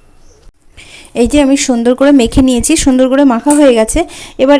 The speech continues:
এটাকে আমি কিছু সময়ের জন্য ম্যারিনেট করে রেখে দেব, একটু পরে গিয়ে করব। হুম, আধা ঘন্টা, পৌনে এক ঘন্টা রেখে দিলেই হয়ে যাবে।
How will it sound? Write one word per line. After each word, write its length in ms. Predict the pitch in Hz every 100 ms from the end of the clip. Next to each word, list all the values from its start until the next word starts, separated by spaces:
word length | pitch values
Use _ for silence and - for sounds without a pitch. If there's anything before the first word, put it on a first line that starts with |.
| 190
এটাকে 320 | 262 311 339
আমি 180 | 277 285
কিছু 300 | 285 262 294
সময়ের 420 | 294 247 247 240
জন্য 260 | 247 269 294
ম্যারিনেট 500 | 269 220 220 233 -
করে 200 | 277 294
রেখে 280 | 226 -
দেব, 260 | 208 202 214 - _ - _ _
একটু 240 | - 262 320
পরে 320 | 294 240 233
গিয়ে 200 | 226 247
করব। 440 | 240 208 208 214 240 - _ _ - - - _ _ _ _ _ _ - -
হুম, 120 | 294 359
আধা 320 | - 240 262
ঘন্টা, 320 | 269 269 285
পৌনে 260 | 277 254 233
এক 160 | 233
ঘন্টা 260 | 247 247 269
রেখে 220 | 233 233
দিলেই 220 | 233 277
হয়ে 180 | 294 208
যাবে। 200 | 208